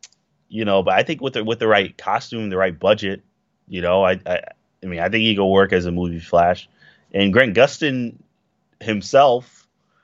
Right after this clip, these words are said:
was never my issue with the Flash. Um, I've, I mean, you have your people that, that just don't like Grant Gustin as a Flash, but for the most part,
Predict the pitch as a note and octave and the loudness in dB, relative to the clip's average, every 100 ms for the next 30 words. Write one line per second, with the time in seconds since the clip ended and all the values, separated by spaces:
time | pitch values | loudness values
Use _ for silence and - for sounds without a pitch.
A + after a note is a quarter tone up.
0 | _ _ _ - A2 G2+ A2+ A2 G#2 G2 | _ _ _ -8 -6 0 2 2 0 0
1 | G2 G2 G2+ - F#2+ F2 E2 E2 - _ | -2 -2 -8 -10 -10 -10 -10 -14 -20 _
2 | - F#2+ F#2 E2+ - G2 G#2 F2 E2+ - | -8 -6 -6 -6 2 6 6 4 -2 -18
3 | - _ _ _ _ _ - F2+ F2 E2 | -20 _ _ _ _ _ -10 -6 -4 -6
4 | D2+ G2+ _ - G#2 G#2 G#2 F#2+ _ _ | -8 -16 _ -2 -2 -2 -12 -16 _ _
5 | _ A#2 B2 C3 D3+ C#3+ B2 A2+ A2+ G2 | _ -2 -2 -2 0 0 -2 -8 -8 -2
6 | F2+ - E2+ D2 - - D#2+ D#2+ E2+ F2 | -2 -2 -8 -10 -12 -8 -6 -6 -8 -10
7 | F#2 - F#2+ F#2 F2+ G2 G2 F#2+ _ _ | -10 -6 -6 -6 0 4 2 0 _ _
8 | _ _ _ _ - G#3 A3+ _ _ - | _ _ _ _ 2 4 4 _ _ -20
9 | - F#3 D#3 B2+ - - E3 D#3+ - | -2 4 4 4 0 0 2 0 -4